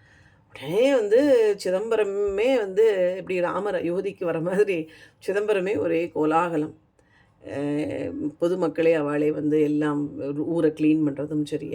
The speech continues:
எல்லா வா-, எல்லா வீட்லேயும் தோரணங்கள் எல்லாம் கட்டுறதும் சரி, அமக்களமா நடந்துன்னு இருக்கு. அந்த சிதம்பரம் நு-, ஊரோட நுழைவாயில பெரிய நுழைவாயில் அமைக்கப்பட்டு, அதுக்கு அங்கேருந்து பெரியவாளுக்கு ரிசப்ஷன் மாதிரி, அஹ்,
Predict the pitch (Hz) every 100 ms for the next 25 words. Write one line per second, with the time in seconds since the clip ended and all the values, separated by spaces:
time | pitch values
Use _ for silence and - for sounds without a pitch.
0 | 147 143 - 151 151 147 143 92 160 156
1 | 151 143 156 156 160 156 151 143 147 147
2 | 147 143 143 147 147 147 - 160 165 160
3 | 160 151 - _ _ _ - - 151 165
4 | - 185 185 214 190 160 170 175 160 170
5 | 196 - _ _ _ _ _ _ 165 165
6 | - 175 202 196 180 170 165 160 160 156
7 | 175 185 175 165 165 160 196 185 165 156
8 | 156 156 180 190 175 160 180 185 170 156
9 | 156 156 156 156 151 151 262 185 160 151
10 | 170 165 180 220 226 180 170 180 175 170
11 | 165 175 185 - 160 160 156 - - _
12 | - - - 170 165 160